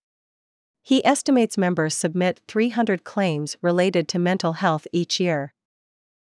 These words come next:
The presumptive legislation has helped some people get claims through. But it only applies, he said, if workers can identify a traumatic exposure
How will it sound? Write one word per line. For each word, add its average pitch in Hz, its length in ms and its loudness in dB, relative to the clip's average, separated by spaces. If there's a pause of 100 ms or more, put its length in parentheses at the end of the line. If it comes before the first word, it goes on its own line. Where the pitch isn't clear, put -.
(240)
The 226 80 6
presumptive 262 540 4
legislation 175 880 0
has 190 220 -2
helped 233 220 0
some 233 240 0
people 180 300 -2
get 160 220 0
claims 180 400 -2
through. 143 340 -2 (960)
But 220 120 6
it 220 100 6
only 262 260 4
applies, 170 760 -2
he 190 160 -2
said, 156 420 0 (120)
if 202 160 0
workers 240 360 2
can 190 160 0
identify 185 580 2
a 165 100 2
traumatic 185 520 0
exposure 170 720 -2